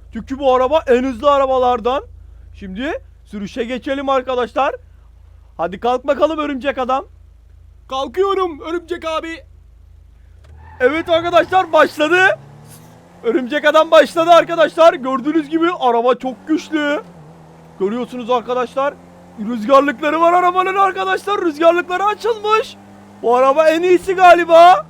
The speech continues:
Speaker 1: Bakalım başarabilecek mi? Evet arkadaşlar, ilk viraja geldi. Örümcek Adam ilk viraja geldi. Arkadaşlar düşüyordu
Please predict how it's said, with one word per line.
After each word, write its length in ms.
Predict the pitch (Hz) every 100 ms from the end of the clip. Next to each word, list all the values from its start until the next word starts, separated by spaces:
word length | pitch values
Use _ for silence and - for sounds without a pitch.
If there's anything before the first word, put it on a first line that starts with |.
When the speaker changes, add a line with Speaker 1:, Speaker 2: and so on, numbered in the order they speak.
| - _ _ _ _ _
Speaker 1:
Bakalım 560 | - 196 214 220 240 311 - -
başarabilecek 920 | 208 208 254 240 254 247 220 320 359
mi? 260 | 339 330 339 571 - - - - - - - - - -
Evet 160 | 226
arkadaşlar, 460 | 262 262 277 269 320
ilk 220 | 339 330
viraja 280 | 330 339 349
geldi. 480 | 349 330 330 381 508 - - - - - - - - - - - - - -
Örümcek 320 | 254 302 349 370
Adam 200 | 381 381
ilk 140 | 370
viraja 260 | 392 381 403
geldi. 260 | 403 392 453
Arkadaşlar 760 | 381 415 427 453 453 494 554 359
düşüyordu 420 | 339 370 440